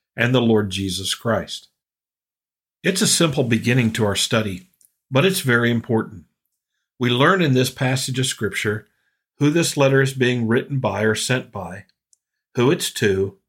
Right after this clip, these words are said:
and then a greeting from the Lord God himself. If you'll recall, back in the book of Acts, in Acts chapter seventeen, we have the account of Paul and Silas and Timothy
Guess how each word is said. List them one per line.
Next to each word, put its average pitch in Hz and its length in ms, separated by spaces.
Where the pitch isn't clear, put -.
and 120 160
then 135 100
a 135 60
greeting 123 480
from 117 240
the 113 60
Lord 113 360
God 110 280
himself. 110 580
If - 160
you'll 190 140
recall, 113 720
back 120 300
in 156 60
the 147 80
book 131 300
of 143 120
Acts, 98 400
in 107 80
Acts 107 240
chapter 113 380
seventeen, 110 760
we 131 180
have 156 240
the 175 120
account 117 420
of 120 220
Paul 135 600
and 135 160
Silas 120 520
and 117 160
Timothy 104 520